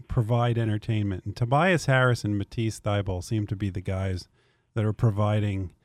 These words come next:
the city and, and, and others around the N B A with, with at least a little bit of entertainment. What is up with Tobias Harris deciding that he's announcing who players of the game are of games that they didn't play?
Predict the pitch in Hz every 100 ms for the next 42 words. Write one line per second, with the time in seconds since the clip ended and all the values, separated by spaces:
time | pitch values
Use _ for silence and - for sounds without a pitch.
0 | _ _ - 120 - 135 113 110 107 107
1 | 107 101 98 107 101 101 117 113 113 113
2 | 107 107 107 101 101 101 101 101 101 101
3 | 95 104 104 - 120 - - 135 151 147
4 | 139 123 135 117 117 110 110 107 101 117
5 | 101 90 _ _ _ - 151 254 285 170
6 | 170 165 143 - 117 113 117 123 - 110
7 | 110 110 - - - 120 110 107 104 101
8 | 123 110 110 107 107 - 104 98 104 -
9 | 113 110 110 104 95 98 104 104 107 101
10 | 95 90 101 101 98 107 - 98 98 95
11 | 101 95